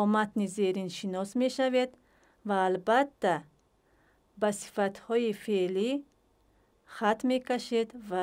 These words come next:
шарҳ медиҳед. Бо ҳамин дарси имрӯзаи мо ба охир расид, бачаҳо. Худатонро эҳтиёт кунед,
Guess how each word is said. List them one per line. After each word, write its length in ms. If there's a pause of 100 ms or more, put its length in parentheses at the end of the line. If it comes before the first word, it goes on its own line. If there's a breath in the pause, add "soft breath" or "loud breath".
шарҳ 500
медиҳед. 500 (3500 soft breath)
Бо 160
ҳамин 420
дарси 380
имрӯзаи 560
мо 180
ба 240
охир 320
расид, 400
бачаҳо. 540 (640 soft breath)
Худатонро 680 (140)
эҳтиёт 540
кунед, 380